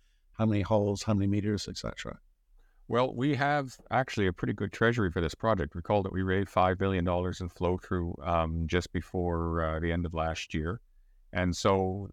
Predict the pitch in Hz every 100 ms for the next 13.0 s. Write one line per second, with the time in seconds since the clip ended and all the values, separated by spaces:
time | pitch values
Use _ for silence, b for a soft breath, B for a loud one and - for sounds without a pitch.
0 | 92 92 104 113 104 95 98 98 92 90
1 | 95 92 90 90 - - 95 98 87 101
2 | 98 - 85 80 80 78 - 80 80 -
3 | 92 87 98 92 113 127 104 107 107 98
4 | 98 - 98 95 - _ - - 110 120
5 | 123 113 107 104 _ - _ _ _ _
6 | - - 113 110 107 104 101 95 98 98
7 | 95 98 87 92 - 90 85 85 80 80
8 | 80 - 87 85 85 82 85 80 85 101
9 | 104 - 82 90 95 92 92 - 92 92
10 | 90 90 85 92 107 113 - 92 87 85
11 | - 98 90 90 92 85 90 85 87 -
12 | 98 92 87 87 85 92 85 - 80 85